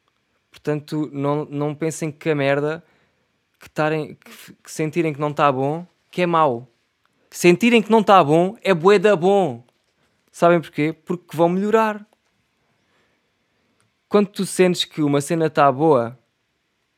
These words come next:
hum, às vezes não tá, sabes?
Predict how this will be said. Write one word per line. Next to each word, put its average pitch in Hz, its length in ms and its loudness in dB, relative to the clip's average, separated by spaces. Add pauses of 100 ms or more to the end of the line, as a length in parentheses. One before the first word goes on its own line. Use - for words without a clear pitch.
(1040)
hum, 123 400 -8 (420)
às 123 160 -4
vezes 131 220 -4
não 139 180 -4
tá, 120 320 -4 (180)
sabes? - 440 -8